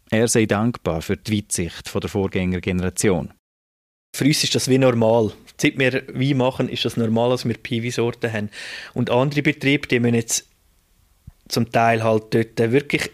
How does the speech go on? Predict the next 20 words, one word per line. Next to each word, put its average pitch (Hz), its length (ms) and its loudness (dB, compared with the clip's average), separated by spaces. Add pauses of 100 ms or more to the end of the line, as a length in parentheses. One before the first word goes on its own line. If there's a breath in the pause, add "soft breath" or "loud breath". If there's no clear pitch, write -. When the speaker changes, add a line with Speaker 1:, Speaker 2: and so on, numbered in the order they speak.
(200)
Speaker 2:
ziemlich 127 380 2
über 120 180 0
die - 60 -14
Bücher. 135 420 0 (840 loud breath)
Äh, 117 160 2
die 127 120 0
müssen 120 160 2
sich - 120 -4
ziemlich 151 380 0
intensiv 135 580 0
mit 127 160 -4
dem 120 160 0
beschäftigen 127 640 0
und 117 220 0
wir 135 120 2
haben 120 160 -4
das 113 220 -4
wie 120 220 2
können 120 380 0
einfach - 420 -4